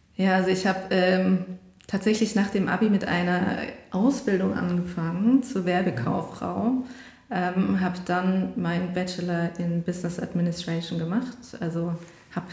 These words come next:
den, äh, betriebswirtschaftlichen Background tatsächlich. Ähm,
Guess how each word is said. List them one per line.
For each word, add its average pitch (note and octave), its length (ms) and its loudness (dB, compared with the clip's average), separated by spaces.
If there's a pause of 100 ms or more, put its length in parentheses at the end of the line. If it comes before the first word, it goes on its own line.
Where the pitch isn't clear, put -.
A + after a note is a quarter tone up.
(100)
den, F3 280 -2
äh, F3 140 -2
betriebswirtschaftlichen F#3 1300 -4 (160)
Background F#3+ 540 2
tatsächlich. G3+ 560 -2 (180)
Ähm, F#3 520 -2